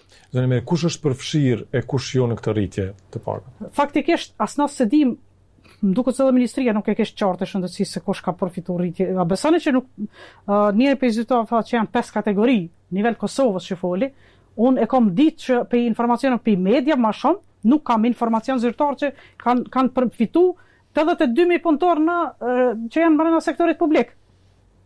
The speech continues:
Speaker 2: Dhe të, që të gjithë e përfitojnë, kanë një rritje në koeficient që i blen le, në vlerë të njëqind e dhjetë euro. Nuk, besoni, nuk kam shpjegim, nuk kam informacion se si do të ndodhë kjo rritje. Po as ata se din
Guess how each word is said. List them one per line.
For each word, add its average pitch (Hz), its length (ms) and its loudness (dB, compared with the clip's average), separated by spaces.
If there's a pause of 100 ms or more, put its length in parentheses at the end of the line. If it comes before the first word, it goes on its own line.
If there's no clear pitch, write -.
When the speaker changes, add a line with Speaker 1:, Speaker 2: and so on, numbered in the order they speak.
(160)
Speaker 2:
Dhe 196 260 0
të, 277 200 0 (180)
që - 200 -2
të 208 140 -2
gjithë 311 320 0
e 311 60 -6
përfitojnë, 302 440 0
kanë 302 180 0
një 294 60 2
rritje 320 220 0
në 277 80 -2
koeficient 285 480 2
që 294 80 -2
i 277 80 0
blen 262 400 0
le, 285 140 2 (100)
në 269 240 0
vlerë 285 240 0
të 294 80 0
njëqind 277 280 0
e - 40 4
dhjetë 277 220 2
euro. 175 240 2 (1600)
Nuk, 208 180 4 (460)
besoni, 196 540 0
nuk 214 260 2
kam 262 180 0
shpjegim, 240 600 0
nuk 226 160 2
kam 262 160 2
informacion 226 640 -2
se 349 120 -2
si 339 120 -4
do 349 80 0
të 349 160 -4
ndodhë 202 220 -2
kjo 208 120 -4
rritje. 190 300 -4 (400)
Po 185 140 0
as 180 100 -2
ata 247 180 2
se 349 140 0
din 214 240 2